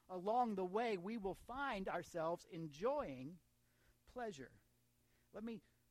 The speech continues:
look at it from a different point of view, from another biblical writer, the Apostle Paul. He talks about it a little bit differently in Romans chapter six.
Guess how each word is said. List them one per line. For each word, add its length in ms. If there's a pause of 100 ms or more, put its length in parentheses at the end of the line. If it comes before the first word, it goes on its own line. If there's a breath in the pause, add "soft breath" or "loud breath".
(260 soft breath)
look 220
at 200
it 120 (540)
from 160
a 60
different 420
point 180
of 80
view, 140
from 160
another 320
biblical 420
writer, 400 (380 soft breath)
the 100
Apostle 560
Paul. 300
He 140
talks 340
about 280
it 100 (440 soft breath)
a 80
little 220
bit 200
differently 420
in 120
Romans 460
chapter 340
six. 300